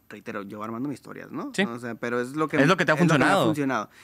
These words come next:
Speaker 1: Si a la gente ve, está viendo tu video completo, si la gente le está dando like, si la gente lo está compartiendo en sus historias, si la gente está comentando, pues Instagram va a decir, "Oye, a lo mejor lo que subió este vato es"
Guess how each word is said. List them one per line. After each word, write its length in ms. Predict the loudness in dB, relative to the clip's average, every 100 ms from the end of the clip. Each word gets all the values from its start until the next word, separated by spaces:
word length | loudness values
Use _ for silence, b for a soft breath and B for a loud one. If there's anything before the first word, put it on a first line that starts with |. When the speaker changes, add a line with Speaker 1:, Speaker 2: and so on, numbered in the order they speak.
| B _
Speaker 1:
Si 80 | -2
a 40 |
la 100 | -2
gente 320 | -2 -2 0
ve, 200 | 0 -2 -4
está 220 | 0 2
viendo 200 | 2 2
tu 100 | 0
video 200 | 2 0
completo, 320 | 0 -4 -6
si 80 | -6
la 100 | -6
gente 220 | -6 -6
le 60 | -8
está 160 | -4
dando 220 | -2 -2 -2
like, 200 | -2 -6
si 60 |
la 100 | -10
gente 220 | -8 -6
lo 40 | -6
está 140 | -6
compartiendo 520 | -6 -8 -8 -8 -6
en 40 | -6
sus 140 | -8
historias, 540 | -12 -6 0 0 -2 -6
si 100 | -10
la 100 | -10
gente 220 | -10 -10
está 400 | -4 2 4 2
comentando, 720 | -2 -4 -4 -2 0 2 0 b b b
pues 140 | -8
Instagram 300 | -6 -4 -4 -4
va 40 |
a 40 |
decir, 180 | -6 -6
"Oye, 160 | -6 -6
a 20 |
lo 60 | -6
mejor 360 | -6 -8 -8 -10
lo 120 | -12
que 80 | -10
subió 180 | -6 -4
este 140 | -4 2
vato 480 | 2 2 -4 -6 -12
es" 320 | -16 -20